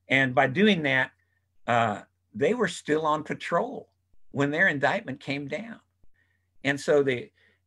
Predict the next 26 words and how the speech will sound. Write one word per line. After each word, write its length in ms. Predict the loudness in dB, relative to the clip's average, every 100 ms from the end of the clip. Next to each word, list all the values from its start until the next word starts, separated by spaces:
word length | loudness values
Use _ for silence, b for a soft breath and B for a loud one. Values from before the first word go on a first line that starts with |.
| -12
the 100 | -8
only 200 | -4 -4
reason 300 | -2 -2 -2
we've 220 | -2 -2 2
gotten 280 | 2 2
any 240 | -2 -4 -4
indictments 560 | 0 2 0 -2 -10
is 80 | -2
that 260 | 2 0 -2 _ _ _ _ _ -8
the 100 | -8
police 380 | -6 -4 -4 -4
department 480 | -6 0 0 -2 -6
said, 220 | 0 0
"Oh, 80 | 0
we're 160 | 0
not 140 | -2 -4
gonna 160 | -6
tolerate 560 | -4 -2 0 0 -4 -6
this 260 | -8 -8
and 100 | -10
we're 180 | -10 -10
gonna, 280 | -10 -10 -12 -14 -12
uh, 140 | -12 -8
charge 360 | -2 0 0
Christopher 460 | -4 -10 -10 -12 -6
Hess 380 | 2 2 0